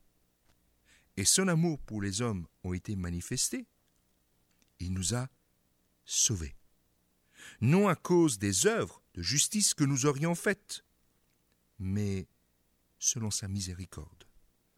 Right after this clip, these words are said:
par le baptême de la régénération et le renouvellement du Saint-Esprit, qu'il a répandu sur nous avec abondance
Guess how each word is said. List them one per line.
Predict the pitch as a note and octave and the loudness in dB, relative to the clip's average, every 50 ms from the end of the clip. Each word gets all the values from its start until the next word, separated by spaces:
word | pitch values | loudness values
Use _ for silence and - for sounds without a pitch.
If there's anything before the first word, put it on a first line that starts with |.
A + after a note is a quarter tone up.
| _ _ - - _ _ _ | _ _ -20 -20 _ _ _
par | _ A#2+ G#2+ F#2+ G2+ | _ -2 -2 0 0
le | G2+ F#2+ | 0 0
baptême | F2 E2+ G2 D3+ C#3+ - - C3+ B2+ B2+ B2+ | 0 0 -2 -2 -4 -2 -2 -2 -2 -2 -2
de | A2+ G2+ | -4 -4
la | F#2 F2+ F2+ F2 | -4 -2 -4 -4
régénération | E2 F#2 B2+ C3 A2+ A#2 A2+ A2 G2 F#2 F#2 - - - A#2 B2 C3 - _ _ _ _ _ _ _ _ _ _ _ | -4 -4 -6 -4 -2 -2 -2 -2 -4 -4 -4 -4 -4 -2 -2 -4 -6 -6 _ _ _ _ _ _ _ _ _ _ _
et | F#2+ F#2+ F2+ | -2 -2 0
le | F2+ F2 | 0 0
renouvellement | F2 E2 G#2 C#3 D3 C3+ B2 G#2+ G2 G2 F#2 F2 F2 F2+ F2+ F#2+ G2+ - _ _ _ _ _ _ _ | -2 -2 -4 -4 -4 -4 -4 -4 -4 -6 -4 -4 -4 -4 -4 -6 -8 -10 _ _ _ _ _ _ _
du | - | -8
Saint-Esprit, | E2+ - - - G#2 F#2+ - G2+ F#2 - - - - - D2 D2 _ _ _ _ _ _ _ _ _ _ - - - _ _ | -4 -4 -2 -2 -4 -6 -8 -6 -6 -6 -6 -6 -12 -14 -14 -16 _ _ _ _ _ _ _ _ _ _ -20 -20 -20 _ _
qu'il | - B2+ C#3+ D3 | -2 0 2 2
a | D3 | 2
répandu | C#3 D3 E3+ E3 - E3 D#3 D3+ D3+ D#3 | 4 2 2 2 0 -2 -2 -2 -2 -2
sur | - - - - A2+ | -2 -2 -2 -2 -2
nous | A2+ A#2 C#3+ D#3+ D#3+ | -2 -2 -2 -2 -2
avec | C3 A#2+ A#2+ A2 - - | -2 -2 -2 -4 -2 -2
abondance | G#2+ G2 F#2+ F#2+ F#2 F2+ G#2 B2 D3+ - - - - - | -2 0 0 0 0 0 -2 -2 -2 -4 -4 -4 -6 -8